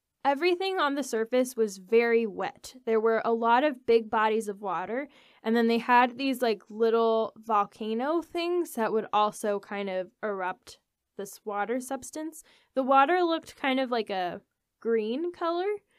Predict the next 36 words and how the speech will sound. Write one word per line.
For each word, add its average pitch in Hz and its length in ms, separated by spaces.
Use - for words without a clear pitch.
so 247 180
it 202 120
didn't 269 320
look 240 220
blue 226 220
like 185 200
ours. 160 360
It 143 100
was, 190 140
like, 190 180
a 175 100
thick 233 440
green 185 380
color. - 360
And 247 100
then 247 140
the 240 140
areas 269 420
around 214 460
the 208 100
water 175 480
just 226 280
looked 208 180
very 185 560
rocky. 165 580
My 311 560
favorite 294 760
beings 208 800
were 262 220
these 262 260
ones 370 320
that 330 220
looked 269 360
like 214 180
a 208 180
giant 254 800